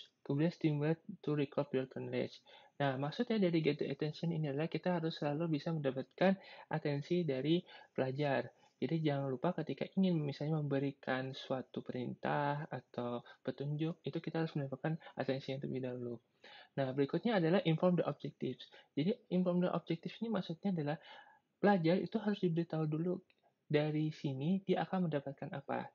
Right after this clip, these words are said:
tujuannya apa, sehingga jelas dan dia bisa membayangkan nantinya dia akan mendapatkan skill apa. Nah, kemudian yang ketiga adalah stimulate the recall prior knowledge. Jadi, pastikan kita selalu membuat rangsangan untuk pelajar mengingat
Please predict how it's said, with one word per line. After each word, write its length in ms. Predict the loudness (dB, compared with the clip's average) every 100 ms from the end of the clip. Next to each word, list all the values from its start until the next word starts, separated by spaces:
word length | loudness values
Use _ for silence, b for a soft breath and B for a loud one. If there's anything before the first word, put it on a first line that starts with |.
| _ 0
tujuannya 480 | 2 2 0 0 0
apa, 400 | -4 -6 -6 -6
sehingga 240 | -4 0 0
jelas 400 | 0 0 0 0 -2
dan 160 | 2
dia 80 | 2
bisa 320 | 4 2 2
membayangkan 720 | 2 2 2 0 -2 -2 -2
nantinya 400 | -2 -4 -2 -2
dia 160 | 0 -2
akan 240 | -2 -4
mendapatkan 400 | -2 -4 -6 -8 -10
skill 240 | -8 -4 -2
apa. 320 | -2 -6 -8 -10 -18 _ B B B -2
Nah, 160 | 0 -2 B B -4
kemudian 400 | 2 2 4 2
yang 80 | 0
ketiga 480 | -2 0 2 2
adalah 160 | 4 2 0 B
stimulate 480 | -2 4 6 6 2
the 160 | 2 2
recall 320 | 0 -2 -4
prior 240 | -2 -4
knowledge. 400 | -4 -6 -4 -6 -8 B B -2
Jadi, 320 | 2 2 0 B
pastikan 480 | -6 -4 -4 -2 -2
kita 240 | 0 0 -2 -2
selalu 560 | 0 2 4 4 4 4
membuat 560 | 2 2 -2 -2 -2
rangsangan 560 | -2 -4 -6 -8 -4 -6 -4
untuk 480 | -4 -2 -2 -4 -2
pelajar 400 | -2 0 2 2
mengingat 500 | 4 2 2 0